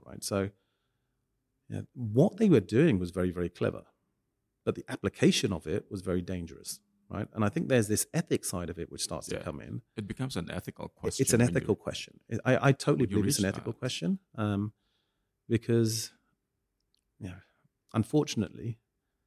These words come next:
Speaker 1: you know, we've all got a massive digital footprint, right? And, and
Speaker 2: Yeah.
Speaker 1: companies are using that footprint.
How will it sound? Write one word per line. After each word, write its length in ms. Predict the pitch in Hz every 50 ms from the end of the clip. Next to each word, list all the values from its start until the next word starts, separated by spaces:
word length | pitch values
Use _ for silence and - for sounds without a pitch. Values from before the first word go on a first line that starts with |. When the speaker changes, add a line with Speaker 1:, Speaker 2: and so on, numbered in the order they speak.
| _ _ _ _ _ _ _ _ _ _ _ _ _ _ _ _ _ _ _
Speaker 1:
you 60 | 107
know, 60 | 104 107
we've 220 | 113 117 107 107
all 120 | 123 135
got 140 | 127 - 110
a 40 | 101
massive 680 | 98 98 104 110 110 117 113 - - - 64 50 98 - _ _ _ -
digital 300 | - 104 92 - - 90
footprint, 420 | - - - - _ - - - _ _ _ _ _ _ _ _ _ _ _
right? 220 | - 95 95 98 110 - -
And, 180 | 110 95 82 -
and 120 | - 110 104
Speaker 2:
Yeah. 80 | 101 - - _ _
Speaker 1:
companies 400 | - - 131 135 - 165 151 117
are 60 | 107
using 300 | 107 104 104 98 98 92 87
that 160 | 82 - _
footprint. 380 | - - - _ - - -